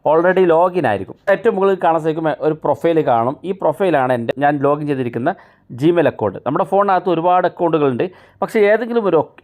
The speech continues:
അക്കൗണ്ട് ആയിരിക്കും Google Chrome-നകത്ത് ഉണ്ടായിരിക്കുക. പലപ്പോഴും നമ്മൾ സ്ഥിരമായി ഉപയോഗിക്കുന്ന, നമ്മൾ ഒഫീഷ്യലായിട്ട് ഉപയോഗിക്കുന്ന ഇമെയിൽ ഐ ഡി, Gmail അക്കൗണ്ട് നിങ്ങൾക്ക് വേണമെങ്കിൽ ഇത്തരത്തിൽ Google Chrome-ൽ സേവ് ചെയ്ത് വെച്ച് പിന്നെ നിങ്ങൾ സെർച്ച് ചെയ്യുന്ന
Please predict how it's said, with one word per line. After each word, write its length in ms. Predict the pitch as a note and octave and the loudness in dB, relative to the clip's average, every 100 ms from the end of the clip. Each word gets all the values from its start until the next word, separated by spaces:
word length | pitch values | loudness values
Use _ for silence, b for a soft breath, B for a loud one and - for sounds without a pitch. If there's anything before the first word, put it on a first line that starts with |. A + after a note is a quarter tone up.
| C#3 | -4
അക്കൗണ്ട് 300 | - F#3 D3 B2+ | 0 0 2 2
ആയിരിക്കും 260 | C3 D3 C3+ | 0 -6 -6
Google 200 | C3 D3 | -6 -4
Chrome-നകത്ത് 480 | C#3 C3+ C#3 A#2 A#2 | 0 0 0 -2 -2
ഉണ്ടായിരിക്കുക. 340 | G#2+ G2 F#2 - b b b D#3+ | -2 -2 -4 -12 b b b -2
പലപ്പോഴും 460 | F3+ G#3 G#3 F3 G3 - | 0 2 2 2 -4 -6
നമ്മൾ 160 | D#3 F#3 F3+ - | -2 0 -2 -6
സ്ഥിരമായി 420 | - E3+ F#3 G3 G3 | -2 0 2 2 2
ഉപയോഗിക്കുന്ന, 480 | E3+ E3+ E3 E3 E3 | 0 -2 -4 -4 -2
നമ്മൾ 140 | D3+ D#3+ D#3 | -2 0 0
ഒഫീഷ്യലായിട്ട് 600 | - G3+ G#3+ G3 E3 D#3+ | 0 -2 2 2 2 2
ഉപയോഗിക്കുന്ന 480 | C#3+ D3 C#3+ C#3+ C#3+ D3+ C3 | 2 0 0 -4 0 -2 -2
ഇമെയിൽ 260 | C3+ D3 C#3 B2 | -2 0 2 2
ഐ 20 | A#2+ | 0
ഡി, 60 | B2+ - - | -4 -6 -6
Gmail 280 | B2+ C#3+ C3+ A#2 | -2 2 2 0
അക്കൗണ്ട് 340 | - B2 D3+ G#3+ B B B | 0 0 0 -2 B B B
നിങ്ങൾക്ക് 200 | D3 F3 | -2 2
വേണമെങ്കിൽ 260 | D3 D3 D3 | 2 2 -2
ഇത്തരത്തിൽ 260 | C3+ C3 C#3+ B2+ | -2 -4 -4 -2
Google 200 | C3 D3 | -4 -2
Chrome-ൽ 380 | B2+ C3+ D#3 F#3 F3+ | 2 2 2 -2 0
സേവ് 300 | C3 B2+ C3 | 0 2 2
ചെയ്ത് 180 | B2 A#2 | -2 -2
വെച്ച് 260 | A2+ - A#2+ - b b | -6 -6 -10 -10 b b
പിന്നെ 160 | F3 A3+ | -2 0
നിങ്ങൾ 160 | G3 F#3+ - | 2 0 2
സെർച്ച് 280 | E3 F3 F3 | 2 2 0
ചെയ്യുന്ന 260 | F#3 E3 | 0 2